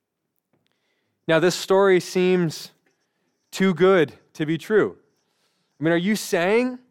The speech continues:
that one man, by his death and resurrection, can solve the problem that has been plaguing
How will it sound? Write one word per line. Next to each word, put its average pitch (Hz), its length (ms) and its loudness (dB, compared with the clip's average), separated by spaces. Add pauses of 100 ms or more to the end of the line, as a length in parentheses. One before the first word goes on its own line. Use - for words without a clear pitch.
(540)
that 156 180 -2
one 208 400 2
man, 208 360 2
by 185 200 2
his 175 240 -4 (220)
death 160 300 0
and 185 140 -2
resurrection, 170 640 -2
can 170 180 -6
solve 180 420 -2
the 185 80 -2
problem 180 440 -4
that 185 60 -2
has 165 100 -4
been 165 220 -4
plaguing 180 580 0